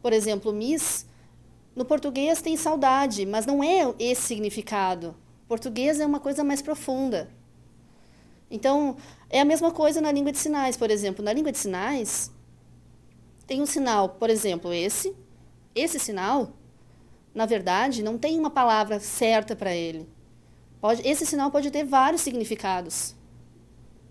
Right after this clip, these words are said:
Não tem apenas uma palavra que possa equivaler a ele. Às vezes, depende do que o surdo tá falando. Esse sinal pode ser diversas coisas.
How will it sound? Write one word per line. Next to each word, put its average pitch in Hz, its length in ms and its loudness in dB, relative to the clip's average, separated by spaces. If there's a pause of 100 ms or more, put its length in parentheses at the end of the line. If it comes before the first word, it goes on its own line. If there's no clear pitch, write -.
(280)
Não 220 100 -4
tem 269 160 2
apenas 277 360 -2
uma 269 120 0
palavra 208 440 0
que 220 80 -10
possa 202 240 -2
equivaler 196 440 -2
a 202 60 2
ele. 175 300 -6 (1900)
Às 208 160 -2
vezes, 277 320 2
depende 311 320 2
do 302 40 -2
que 311 60 -6
o 302 60 0
surdo 294 260 -4
tá 311 100 -2
falando. 311 480 2
Esse 220 220 2
sinal 262 260 0
pode 285 200 0
ser 285 180 -2
diversas 262 580 2
coisas. 180 640 -4